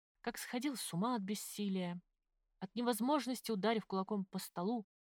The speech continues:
заставить ее поступить по-своему, в ее же интересах. И эти судорожные попытки обуздать свой нрав так сильно напоминали мне мои собственные, что я неверяще покачал головой. Правду в поселке болтали.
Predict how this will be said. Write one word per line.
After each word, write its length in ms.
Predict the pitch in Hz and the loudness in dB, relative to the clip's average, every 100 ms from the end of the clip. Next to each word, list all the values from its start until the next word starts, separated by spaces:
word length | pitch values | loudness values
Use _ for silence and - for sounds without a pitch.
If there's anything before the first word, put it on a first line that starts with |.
| - | 0
заставить 540 | 170 233 302 233 - | 2 6 6 6 2
ее 160 | 220 214 | 0 0
поступить 480 | 202 - 220 220 - | -2 -4 -4 -4 -2
по-своему, 640 | 240 - 220 160 156 - _ _ _ | -4 0 0 0 -2 -8 _ _ _
в 60 | 170 | -4
ее 300 | 202 254 254 | 0 2 2
же 120 | 165 | 0
интересах. 640 | 151 - 240 190 170 - _ _ _ _ _ _ _ _ _ _ _ 180 | -2 -2 -2 -2 -6 -14 _ _ _ _ _ _ _ _ _ _ _ 2
И 160 | 185 | 4
эти 160 | 202 226 | 4 2
судорожные 720 | - 262 214 214 185 196 190 | 0 2 4 4 4 2 2
попытки 440 | 190 220 214 - | 0 0 -2 0
обуздать 420 | 185 190 196 202 | 0 2 2 0
свой 240 | - 185 180 | 0 0 2
нрав 420 | 202 262 208 - _ _ _ | 6 6 4 -2 _ _ _
так 140 | 208 | -6
сильно 240 | - 311 196 | 0 2 2
напоминали 560 | 170 185 220 240 220 | 2 2 2 2 4
мне 180 | 185 208 | 4 4
мои 200 | 208 196 | 4 2
собственные, 1080 | 175 - 277 - - 220 214 208 196 185 185 | 2 2 2 0 -4 0 2 4 2 0 -2
что 200 | - - | -10 -6
я 120 | 262 | 0
неверяще 460 | 208 170 196 190 - | 2 4 2 2 -4
покачал 440 | - 170 - 175 | -4 -4 0 0
головой. 560 | 170 175 196 180 156 - _ _ _ _ _ _ _ _ | 0 0 0 0 -4 -6 _ _ _ _ _ _ _ _
Правду 240 | 269 180 | 4 4
в 80 | 156 | -2
поселке 480 | 180 - 170 151 170 | -4 -2 -2 -4 -6
болтали. 560 | 170 170 - 160 170 | -4 -2 0 -2 -2